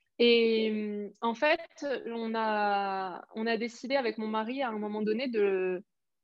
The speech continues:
changer de vie, euh, où on a décidé de, de quitter tous les deux nos, donc lui son C D I, moi mes contrats que j'avais à l'époque, de quitter notre région.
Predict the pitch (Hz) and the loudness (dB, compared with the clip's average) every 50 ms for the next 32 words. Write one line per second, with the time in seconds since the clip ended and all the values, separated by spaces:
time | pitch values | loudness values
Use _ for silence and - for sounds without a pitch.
0 | _ _ _ _ _ _ _ _ - - - 269 269 269 233 262 262 214 214 202 | _ _ _ _ _ _ _ _ -12 -6 -2 0 0 0 2 0 0 0 0 0
1 | 214 226 277 403 - - _ _ _ - 233 220 220 214 208 208 202 196 196 190 | 0 2 2 0 0 -4 _ _ _ 0 2 4 6 6 4 4 2 2 0 -2
2 | 190 185 180 175 180 175 165 165 156 - - 233 220 240 233 226 226 233 233 226 | -2 -2 -4 -4 -4 -4 -6 -6 -8 -8 -8 -6 -6 -4 -2 0 2 4 4 6
3 | 220 220 220 202 - - - _ 208 196 240 226 - - 226 220 262 247 214 226 | 6 6 4 2 0 -4 -8 _ -8 -8 -8 -6 -8 -8 -6 -4 -4 -4 -2 -2
4 | 220 214 208 - _ _ _ 190 208 214 208 202 - - 262 220 - 269 269 247 | -2 -2 -4 -8 _ _ _ -4 -2 -2 -2 -2 -6 -10 -12 -8 -6 -6 -6 -6
5 | - _ - - 262 254 254 247 202 240 254 247 240 233 226 220 214 208 202 202 | -8 _ -16 -10 -6 -4 -4 -2 -2 -4 -4 -4 -4 -2 0 0 2 2 0 0
6 | 202 - _ _ _ 220 214 - 240 240 254 240 - 240 220 - 240 220 196 233 | -2 -6 _ _ _ -6 -6 -6 -6 -8 -8 -8 -8 -10 -6 -4 -4 -2 -2 -2
7 | 233 240 247 247 233 226 233 240 240 233 220 220 - 226 220 214 - - 233 240 | -2 -2 -4 -4 0 2 2 2 2 2 -2 -2 -4 -6 -8 -6 -2 0 0 0
8 | 233 - 220 202 214 214 196 220 220 214 208 202 202 - 254 285 269 240 240 202 | 0 -2 -4 0 0 0 0 0 0 0 0 0 0 0 -2 -2 0 -2 -2 -6
9 | - - - 254 233 226 214 208 - - - 202 190 196 208 208 196 185 202 233 | -8 -10 -8 -6 -4 -4 -4 -4 -4 -4 -4 -4 0 2 2 2 2 0 -2 -4
10 | 262 359 | -4 -4